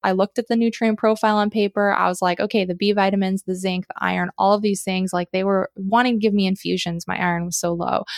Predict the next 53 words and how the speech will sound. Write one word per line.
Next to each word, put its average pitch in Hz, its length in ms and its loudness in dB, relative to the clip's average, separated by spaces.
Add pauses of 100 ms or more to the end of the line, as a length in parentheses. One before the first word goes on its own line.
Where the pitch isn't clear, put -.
(180)
Supplements 220 560 2
weren't 175 180 -8
working. - 500 -8
And 185 160 0
it's 185 240 -4
like, 202 200 0 (200)
"Okay, 285 380 4
I'm 233 120 0
gonna 262 140 -2
try 247 300 4
the 214 360 2
most 208 220 2
iron-rich 208 580 0
food 196 360 2 (180)
with 196 140 4
all 190 160 6
these 208 180 4
other 202 160 0
nutrients 185 480 -2
and 170 100 -6
see 180 140 -8
how 175 140 0
I 165 100 0
feel." - 240 -8
So 175 380 0 (300)
my 240 80 2
husband 226 340 2
had 226 160 2
to 233 60 0
cook 220 240 0
it. 196 340 4
I 185 80 0
couldn't 202 300 0
smell 180 340 0
it. 180 380 0
I, - 80 0
like, 170 180 0
I 175 80 2
was 185 140 0
in 185 80 0
another 185 280 0
room. 175 360 -2
He - 100 -4
had 185 120 -2
to, 185 80 -2
like, 170 280 0
chop 180 300 0
it 190 40 2
up 185 140 0
in 185 80 -2
little 180 220 -2
bits 180 400 -2
and 175 180 -4